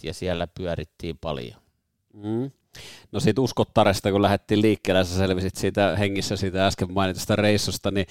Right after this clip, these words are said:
Speaker 2: miten sun suhde hevosiin alkoi sit sen jälkeen kehittymään?
Speaker 1: No,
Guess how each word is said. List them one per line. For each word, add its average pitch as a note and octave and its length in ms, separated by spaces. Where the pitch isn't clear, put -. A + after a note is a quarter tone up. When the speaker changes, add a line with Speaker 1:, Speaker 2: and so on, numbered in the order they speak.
Speaker 2:
miten A#2 200
sun A#2+ 160
suhde A#2+ 260
hevosiin A2+ 500
alkoi - 220
sit - 80
sen E2 140
jälkeen D2+ 260
kehittymään? - 600
Speaker 1:
No, F3 680